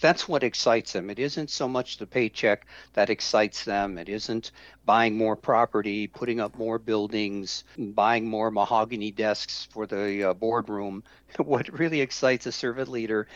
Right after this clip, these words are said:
is seeing people grow from point A to point B, and then from point B and all the way through the alphabet.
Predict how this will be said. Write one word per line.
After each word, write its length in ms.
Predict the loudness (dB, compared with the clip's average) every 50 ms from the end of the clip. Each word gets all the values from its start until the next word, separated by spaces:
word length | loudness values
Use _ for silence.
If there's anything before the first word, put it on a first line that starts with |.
| -18 -18 -20 -14 -4
is 180 | 0 2 2 2
seeing 380 | 0 0 2 2 2 2 0 -2
people 380 | -2 -4 -4 -2 -2 -4 -4
grow 340 | -2 0 4 4 4 4 2
from 180 | 0 -4 -6 -4
point 320 | -4 -4 -4 -2 -2 -2
A 220 | -2 -2 -2 -2
to 80 | -4 -8
point 400 | -10 -6 -4 -4 -4 -4 -4 _
B, 300 | -4 -2 -2 0 0 0
and 100 | -2 -2
then 120 | -6 -8
from 200 | -8 -10 -10 -10
point 320 | -10 -4 0 0 0 0 -2 _
B 340 | -2 0 2 2 0 0 -2 -8 -18 -20 -20 -20 _ -2
and 200 | 0 2 4 4
all 280 | 6 6 6 4 2
the 60 | 0
way 220 | -2 0 0 0 0
through 320 | -2 -4 -2 -2 -2 -2
the 160 | -2 -4 -4
alphabet. 640 | 0 2 2 2 2 0 -6 -4 -2 -2 -2 -2